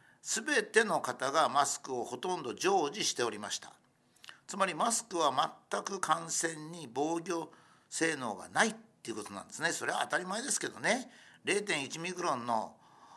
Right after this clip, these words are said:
お、ウイルスに対して、えー、三十ミクロンの、お、直径を持つ布製のマスクをしたところでですね、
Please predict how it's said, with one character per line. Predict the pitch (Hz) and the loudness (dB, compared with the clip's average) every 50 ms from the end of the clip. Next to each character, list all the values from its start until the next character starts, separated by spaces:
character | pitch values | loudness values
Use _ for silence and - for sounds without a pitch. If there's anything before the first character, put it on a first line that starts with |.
| - - - | -20 -10 -4
お、 | 107 117 123 123 120 123 | 0 2 2 4 4 4
ウ | 143 | 2
イ | 156 | 2
ル | 147 139 | 2 0
ス | - 120 | 0 -2
に | 113 110 | -2 -2
対 | - 131 120 110 104 | 0 0 0 0 0
し | - - - | -2 -4 -2
て、 | - 135 127 113 101 87 - - _ _ _ _ _ _ _ _ _ - | 0 0 0 0 -2 -4 -10 -14 _ _ _ _ _ _ _ _ _ -10
え | 110 113 117 113 | -6 -4 -2 -2
ー、 | 110 | 0
三 | - - 165 170 | 2 4 4 4
十 | 185 214 196 | 4 0 0
ミ | 202 220 208 | 0 -2 -2
ク | 220 220 | 0 2
ロ | 214 180 156 | 2 2 2
ン | 143 127 123 | 2 0 0
の、 | 127 120 113 107 98 - _ _ _ _ - - - _ _ _ - | 0 0 0 -2 -4 -8 _ _ _ _ -20 -20 -20 _ _ _ -10
お、 | - 120 120 120 117 117 117 113 110 110 104 104 - - | -4 -2 0 2 2 2 0 0 -2 -4 -4 -4 -2 -2
直 | 123 120 | -2 -2
径 | - - 170 160 151 | -2 0 2 2 2
を | 147 151 | 2 2
持 | 160 156 | 0 -2
つ | - - 123 123 110 101 98 - - - _ _ _ _ _ _ _ - | -2 -2 -2 -2 -4 -4 -8 -10 -16 -20 _ _ _ _ _ _ _ -8
布 | 110 120 139 156 175 170 | -6 -2 0 2 4 4
製 | - 170 170 165 | 6 4 4 4
の | 165 160 | 2 2
マ | 160 170 - | 4 4 4
ス | - - | 2 0
ク | - 127 | -2 -2
を | |
し | - - | 0 0
た | 147 - | 0 0
と | - 120 | -2 -4
こ | - - 165 | -2 2 2
ろ | 175 139 | 2 4
で | 135 | 2
で | 120 | 0
す | - - 113 - - 143 | 0 0 0 0 0 0
ね、 | 120 - - 104 - | -2 -4 -6 -10 -12